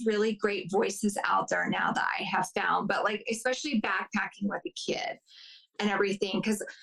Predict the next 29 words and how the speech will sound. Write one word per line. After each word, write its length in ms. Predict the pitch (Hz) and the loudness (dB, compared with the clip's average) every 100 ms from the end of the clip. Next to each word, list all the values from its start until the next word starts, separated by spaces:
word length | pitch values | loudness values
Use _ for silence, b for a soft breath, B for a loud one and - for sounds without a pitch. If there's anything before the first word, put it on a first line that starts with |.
| B B - | B B 0
a 100 | 262 | 4
lot 380 | 262 254 254 285 | 6 4 4 0
of 100 | 320 | -2
people 360 | - 269 254 214 | -4 2 4 4
go 280 | 220 202 | 4 4
with 160 | 214 214 | 4 4
their 120 | 214 | 0
husbands 800 | 214 - 294 302 208 - - - | -2 0 0 2 0 2 0 -2
too, 400 | - - 427 - 240 | -6 0 2 4 2
but 180 | 160 | 0
my 180 | - 214 | 0 0
husband 520 | 240 247 240 233 226 220 | 0 0 2 2 2 2
can't 200 | 233 - | 0 2
always 540 | - 208 196 196 190 - | 2 4 4 2 -2 -6
come 260 | - 220 240 | 0 4 4
with 200 | 190 - | 4 2
us. 420 | 165 156 - - - | 0 0 -4 -6 0
And 180 | 202 202 | 0 2
so 320 | - 196 196 | 2 2 4
it 140 | 190 | 4
was 180 | 202 202 | 2 0
like, 200 | 175 165 | 0 0
"Okay, 260 | 190 214 202 | 2 2 2
well, 160 | 202 - - | 2 0 0
how, 400 | 220 220 220 220 B B B | 2 4 2 0 B B B
how 180 | - 240 | 0 4
do 180 | 254 240 - | 4 2 0
I 280 | 214 240 233 | 0 0 2
go 580 | 208 185 180 175 196 | 2 4 4 4 2